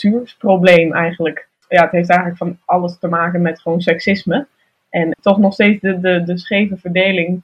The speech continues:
en de oneerlijke verdeling tussen mannen en vrouwen eigenlijk in de samenleving.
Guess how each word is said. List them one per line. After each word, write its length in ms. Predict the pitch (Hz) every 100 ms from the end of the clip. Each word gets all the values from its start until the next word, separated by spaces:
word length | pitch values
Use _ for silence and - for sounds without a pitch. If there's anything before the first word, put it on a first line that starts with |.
| -
en 140 | 180
de 80 | 175
oneerlijke 400 | 202 190 196 190
verdeling 380 | 175 190 190 196
tussen 460 | 190 185 175 170 _
mannen 340 | 175 185 175 165
en 140 | 175
vrouwen 360 | 185 175 165 131
eigenlijk 360 | 151 180 233
in 80 | 165
de 60 | 160
samenleving. 840 | - 156 156 151 156 170 165 285